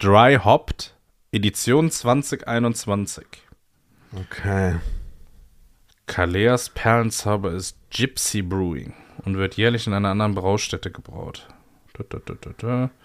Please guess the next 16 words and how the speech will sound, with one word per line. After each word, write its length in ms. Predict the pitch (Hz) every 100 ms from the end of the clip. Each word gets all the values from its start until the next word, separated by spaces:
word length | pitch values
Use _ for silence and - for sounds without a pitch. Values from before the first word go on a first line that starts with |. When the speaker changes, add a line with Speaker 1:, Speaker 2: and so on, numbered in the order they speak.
| - - - - - - -
Speaker 1:
Mhm, 720 | 104 98 95 101 123 123 123
fünf 260 | - 113 -
Komma 220 | 98 95
vier 140 | 110
Prozent, 400 | 98 87 110 123
also 180 | 98 95
hört 140 | 101
sich 100 | 101
jetzt 60 | -
erstmal 240 | 107 110 101
an 60 |
wie 40 | 98
so 100 | 98
ein 40 |
normales 500 | 95 95 95 98 - _ _ _ _ _ -
Pilz. 460 | 104 87 - -